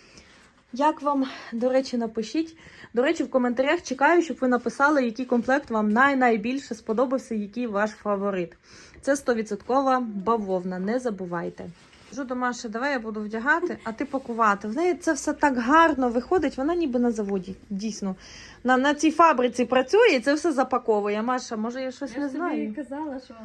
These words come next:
Speaker 2: досвід. Я недарма фоткала постільну білизну на іншій своїй роботі. <laughs> Досвід, досвід.
Speaker 1: Бачите, досвід не проп'єш.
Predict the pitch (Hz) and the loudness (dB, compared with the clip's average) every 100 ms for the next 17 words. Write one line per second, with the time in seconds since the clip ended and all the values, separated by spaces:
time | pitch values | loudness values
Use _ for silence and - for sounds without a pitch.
0 | 202 240 294 226 208 226 233 233 226 262 | -12 -12 -12 -12 -16 -14 -12 -10 -8 -8
1 | 247 247 226 226 220 220 233 220 226 220 | -8 -12 -16 -18 -16 -16 -16 -16 -10 -10
2 | 208 208 214 214 190 190 190 180 202 220 | -10 -14 -14 -14 -14 -14 -12 -12 -12 -12
3 | 220 - - 214 226 240 220 - - 349 | -12 -14 -16 -12 -8 -6 -6 -8 -4 -2
4 | - - - - 220 285 311 - 196 247 | -2 -6 -20 -20 -16 -16 -16 -16 -14 -14
5 | - 220 - - - _ 226 254 285 254 | -14 -20 -20 -20 -20 _ -4 -4 -2 -4
6 | 208 220 381 427 330 - 240 254 254 240 | 0 0 0 -2 -8 -4 -2 -2 -4 -8
7 | 240 208 - - | -6 -8 -8 -10